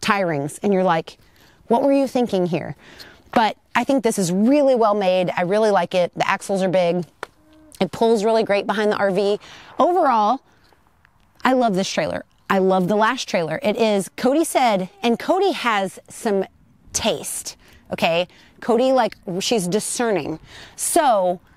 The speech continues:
she said that the Platinum is her favorite trailer of any trailer that we've had, and I couldn't agree more. So this is a tough transition for us because we didn't hate anything about how we were traveling already, except it was just very tight quarters and hard for us to get anywhere fast with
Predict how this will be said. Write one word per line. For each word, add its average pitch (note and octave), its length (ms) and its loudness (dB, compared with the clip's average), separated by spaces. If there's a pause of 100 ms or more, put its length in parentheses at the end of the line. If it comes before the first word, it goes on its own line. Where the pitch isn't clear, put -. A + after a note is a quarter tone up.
(100)
she - 220 -2
said A3 300 0
that G3+ 100 -4
the G#3+ 80 0
Platinum G#3 420 -2
is F#3 120 -6
her G#3+ 80 -8
favorite G3 320 -2
trailer F#3+ 260 0
of F3 180 -4
any G3+ 200 0
trailer F3 320 0
that E3+ 120 -2
we've F3 120 -4
had, F3+ 420 0
and F#3+ 180 -6
I F#3 200 0
couldn't G#3 300 -4
agree F3 320 -2
more. F3 420 0 (320)
So A#3 180 0
this G3+ 180 -2
is A#3+ 120 2
a A#3+ 60 0
tough - 280 -4
transition G3 480 -2
for F#3 100 -2
us E3+ 140 0
because F#3 220 -2
we F#3+ 80 2
didn't A3+ 300 0
hate G3+ 360 -2
anything F#3 400 0
about E3 400 0 (340)
how G3+ 200 0
we G3+ 100 0
were F3 140 0
traveling F3 440 0
already, E3+ 460 2 (260)
except G3+ 360 -2
it G#3+ 60 0
was F#3+ 140 -2
just - 180 -4
very F3+ 380 0
tight - 300 -2
quarters F3+ 560 -2
and F3+ 300 0
hard G3 240 -2
for G#3 100 -4
us G3+ 120 -2
to F#3+ 60 -2
get F#3 160 0
anywhere F3 320 0
fast D#3 380 -2
with D#3+ 280 -2